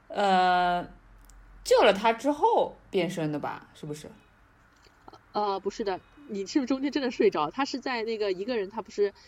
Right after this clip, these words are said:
Speaker 2: 呃，要冲到海里面去嘛，他就是把他的衣服啊什么都脱掉，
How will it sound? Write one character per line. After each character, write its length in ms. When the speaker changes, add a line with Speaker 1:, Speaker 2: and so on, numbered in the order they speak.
Speaker 2:
呃， 320
要 180
冲 200
到 120
海 240
里 100
面 160
去 160
嘛， 100
他 120
就 80
是 180
把 140
他 100
的 80
衣 140
服 120
啊 40
什 120
么 60
都 80
脱 180
掉， 240